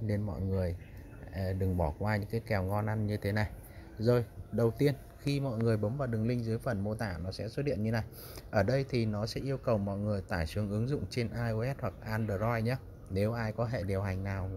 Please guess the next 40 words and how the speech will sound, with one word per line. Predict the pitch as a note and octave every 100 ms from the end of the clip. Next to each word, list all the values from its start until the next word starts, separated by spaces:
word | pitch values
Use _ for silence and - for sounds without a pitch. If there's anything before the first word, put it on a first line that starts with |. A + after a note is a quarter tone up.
| F2+
thì | F#2+
sẽ | F2+ F2+
tiến | - G#2
hành | B2 F#2+
đăng | G#2
ký | F#2+ G2
theo | B2 A2+
hệ | A2
điều | F2 F2
hành | F2+ E2+
đó | F2+
nhé. | G2 B2+ - - - - -
Thì | F#2+
ở | F#2
đây | G#2+ A2
thì | G#2+
mình | G2
sẽ | F#2+ - G2 C#3 - - - - - - - - -
tải | - E2+
ứng | E2+ G2+
dụng | A#2+ F#2+ -
ở | E2+ F2
trên | G#2+ G2+
Android | G2+ G#2+ G2 G2 G#2
xuống. | - F#2 C#3+ - - - - -
Và | A#2
mọi | A#2
người | A2+ A2
lưu | A2+ A#2+
ý | A2
này, | A#2+ A2+ - - - - -
hệ | B2+ - -
thống | A2 B2
mã | C3+ C#3
thông | D3 C3
báo | A2+ A2
đổi | B2+ F2
mới, | E2+ F#2+ G#2 E3+ -
bắt | A#2 - -
đầu | A2